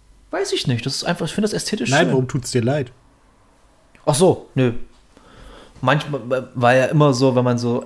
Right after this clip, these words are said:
Speaker 1: arzi-fazi irgendwie Scheiße, soll, soll man ja gut finden. Ich mag simple Sachen. Und ein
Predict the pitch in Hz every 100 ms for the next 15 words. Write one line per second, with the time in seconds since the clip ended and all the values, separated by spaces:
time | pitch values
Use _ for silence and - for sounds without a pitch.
0 | - 107 117 123 - 117 120 117 - 151
1 | 139 139 - 131 139 143 127 131 131 139
2 | 127 127 123 120 139 - 139 135 - -
3 | - 175 - 156 156 - 135 135 135 131
4 | 107 110 104 110 - 127 - 131 127